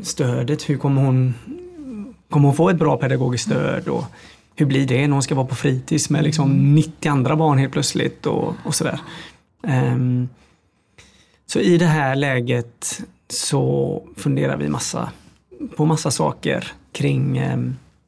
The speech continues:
kring det här. Och vi la en del förslag. Kan, kan inte en av, hon som har varit ansvarspedagogen,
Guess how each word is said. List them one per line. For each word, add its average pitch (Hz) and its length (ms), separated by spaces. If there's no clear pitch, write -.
kring 131 200
det 135 60
här. 131 160
Och 131 120
vi 131 240
la 143 260
en 131 60
del 127 160
förslag. 127 600
Kan, 170 160
kan 160 180
inte 151 140
en 143 320
av, 127 260
hon 151 120
som 143 120
har 135 60
varit 131 160
ansvarspedagogen, 127 1120